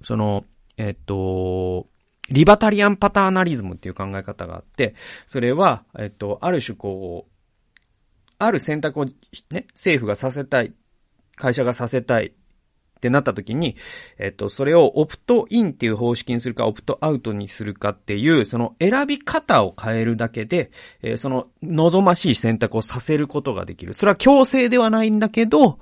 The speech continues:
えー、でも、そのデザインによって、人々の行動を、こう、いい方向に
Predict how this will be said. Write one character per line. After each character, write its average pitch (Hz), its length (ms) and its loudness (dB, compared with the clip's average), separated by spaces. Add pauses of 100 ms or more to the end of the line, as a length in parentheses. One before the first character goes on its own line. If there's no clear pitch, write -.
(160)
え 220 280 2
ー、 220 40 0
で 233 140 4
も、 240 300 4 (160)
そ - 100 -4
の 139 100 2
デ 156 160 4
ザ 285 200 2
イ 269 100 0
ン 240 100 0
に 220 60 0
よ 214 60 -4
っ 214 40 -10
て、 233 300 2 (800)
人 - 240 6
々 139 160 6
の 147 80 4
行 143 200 4
動 127 140 2
を、 175 300 4 (340)
こ 107 420 2
う、 - 20 -20 (260)
い 247 140 4
い - 20 2
方 110 240 0
向 92 180 -4
に 85 160 -10